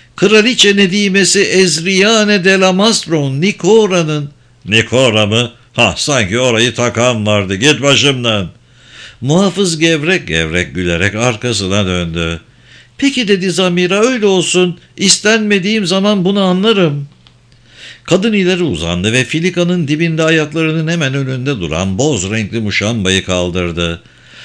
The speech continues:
Altında zehirli orkidenin silahlığındaki en ağır arbalet vardı ve silahı neredeyse Zamira'nın kolu uzunluğunda çelikten yapılma ve dikenli bir ok sürülüydü. "Ama umursamam."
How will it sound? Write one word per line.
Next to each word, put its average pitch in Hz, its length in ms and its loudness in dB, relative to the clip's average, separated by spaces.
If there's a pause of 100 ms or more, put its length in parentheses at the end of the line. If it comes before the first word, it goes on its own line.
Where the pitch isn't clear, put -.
(240)
Altında 202 560 2
zehirli 175 500 2
orkidenin 110 600 0
silahlığındaki 90 960 -2
en 180 400 0
ağır 160 320 2 (100)
arbalet 117 640 0
vardı 90 560 -2 (240)
ve 101 160 -2
silahı 95 540 -2
neredeyse 101 560 -2
Zamira'nın 104 760 -2
kolu 113 400 -2
uzunluğunda 98 960 -2
çelikten 143 560 2
yapılma 131 920 -2
ve 127 200 0
dikenli 131 560 -2
bir 127 120 0
ok 127 360 -2
sürülüydü. 92 800 -2 (480)
"Ama 151 260 0
umursamam." 185 800 0